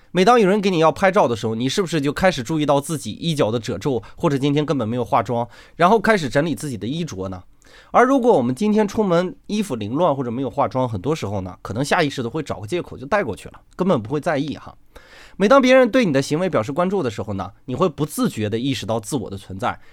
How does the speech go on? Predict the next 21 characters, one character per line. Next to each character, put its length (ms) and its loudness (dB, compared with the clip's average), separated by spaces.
这 120 0
种 200 0
意 140 0
识 240 -6
像 180 0
一 60 2
个 60 0
旁 180 -4
观 160 2
者 100 0
一 100 -6
样 140 0
啊， 300 -10
相 240 -2
对 100 0
比 140 -6
较 100 0
客 200 -6
观 200 -2
一 60 -4
些。 160 -12